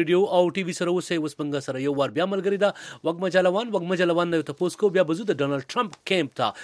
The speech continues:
چاته چې د ډیبر ریډیو همکار افتخار حسین نیغ په نیغه موږ سره ملګری کېږي. وږمه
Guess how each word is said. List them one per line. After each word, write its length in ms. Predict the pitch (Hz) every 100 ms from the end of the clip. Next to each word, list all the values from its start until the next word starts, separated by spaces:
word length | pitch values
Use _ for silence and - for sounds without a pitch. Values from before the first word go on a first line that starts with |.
| -
چاته 200 | - 160
چې 80 | 143
د 160 | 151 143
ډیبر 120 | 156
ریډیو 160 | 156 165 139
همکار 360 | 147 160 214
افتخار 260 | - 147 143
حسین 280 | 135 170 143
نیغ 100 | 156
په 80 | 151
نیغه 160 | 147 143
موږ 120 | 139
سره 60 | 139
ملګری 240 | 131 135 131
کېږي. 180 | 180 208 - - -
وږمه 260 | 180 190